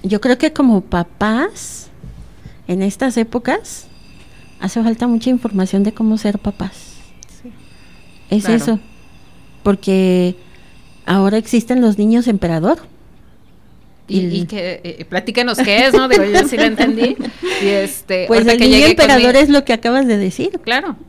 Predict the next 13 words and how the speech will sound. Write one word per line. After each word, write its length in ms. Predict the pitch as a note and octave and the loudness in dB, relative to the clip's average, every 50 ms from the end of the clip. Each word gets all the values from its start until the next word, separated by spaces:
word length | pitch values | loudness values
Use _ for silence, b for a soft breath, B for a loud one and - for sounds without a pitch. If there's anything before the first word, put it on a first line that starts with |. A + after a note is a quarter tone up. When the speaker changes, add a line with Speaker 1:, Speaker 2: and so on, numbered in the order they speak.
| - - - - | -20 -18 -8 -4
Speaker 1:
El 180 | G3 F#3+ F#3 F#3 | -2 -2 0 0
niño 300 | G3 G3+ G#3 A#3 C4+ - | 0 2 2 0 0 -2
que 140 | - G#3+ | -4 -4
quiere 260 | - - G#3 A3 A#3+ A#3+ | -4 -2 -2 -2 -2 -2
todo, 540 | B3 A#3+ B3 C4+ C#4+ D4+ D#4+ E4+ F4+ E4+ - | -2 -2 0 0 0 0 0 0 -2 -4 -4
que 160 | - A3+ G3 | -6 -6 -4
golpea 300 | F3+ F3+ F3+ - G3+ G3+ | -2 -4 -4 -2 -4 -4
a 40 | G#3 | -2
la 80 | A3+ | -2
mamá, 380 | A#3 A3+ G#3 G#3 G#3+ A3+ B3+ - | -2 -2 -2 -2 -2 -2 -2 -4
que 160 | A#3 - A#3+ | -6 -6 -6
le 80 | A3 F#3+ | -6 -6
exige, 580 | F#3 - - - A#3+ B3+ - - B3+ C4 C#4 | -6 -8 -8 -8 -8 -8 -6 -4 -4 -4 -4